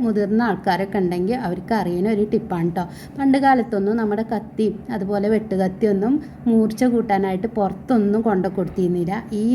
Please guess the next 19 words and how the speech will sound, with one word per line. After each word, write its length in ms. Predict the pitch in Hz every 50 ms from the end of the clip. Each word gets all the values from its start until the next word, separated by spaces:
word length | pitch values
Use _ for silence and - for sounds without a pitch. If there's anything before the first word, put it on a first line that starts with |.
| 262 240
ഒരു 140 | 254 208 247 233 -
ടിപ്പ് 280 | 202 190 - - - 233 214
വെച്ചിട്ടാണ് 540 | 175 - - 180 - 190 180 170 175 196 226 240 220 202 190
എല്ലാവരും 540 | 202 208 220 240 262 262 247 196 185 208 214 214
ചെയ്തിരുന്നത് 540 | 208 180 175 170 170 170 175 175 175 170 170 170
ട്ടോ. 100 | 180 170 170 - - - - - - 226
വീട്ടിലെ 300 | 220 214 220 233 240 247 240 240
പഴയ 260 | 220 208 220 233 233
ആൾക്കാർ 340 | - - 185 - 190 185 190 240 269 - - -
ഫുള്ളായിട്ട് 840 | 233 214 214 220 233 254 277 285 254 190 175 175 165 - - 208 226 - - - - - - - - - 277 262 226
ഇതാണ് 320 | 208 202 196 190 185 220 247 -
ചെയ്തിരുന്നത്. 560 | 233 208 190 170 180 175 175 185 175 170 202 240 - -
അതിനായിട്ട് 420 | 220 202 202 208 202 202 202 - 254 -
പ്രത്യേകിച്ച് 540 | 240 202 - - - 202 185 185 185 - 262 254
വേറെ 240 | 220 202 190 196 208 202
ഒന്നും 200 | 196 202 220 226 220
വാങ്ങിയേ 380 | 214 196 185 185 190 202 214 196 185 - - - - - -
മൂർച്ച 260 | 233 214 208 214 - 226 214
കൂട്ടാനായിട്ട് 560 | 220 196 214 196 190 190 196 190 190 190 220